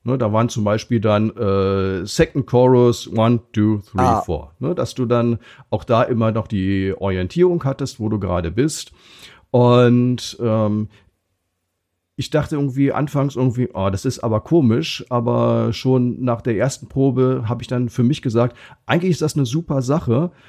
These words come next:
Speaker 1: weil, ähm, ich muss jetzt, wenn ich die Sachen spiele, mich
Speaker 2: Umgewöhnen.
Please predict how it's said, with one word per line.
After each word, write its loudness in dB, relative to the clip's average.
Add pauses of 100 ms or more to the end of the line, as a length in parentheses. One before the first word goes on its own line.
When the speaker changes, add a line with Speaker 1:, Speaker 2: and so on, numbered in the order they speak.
(180)
Speaker 1:
weil, 2
ähm, 0
ich -8
muss -2
jetzt, -2
wenn 0
ich -12
die -6
Sachen -4
spiele, -2 (240)
mich 2
Speaker 2:
Umgewöhnen. 2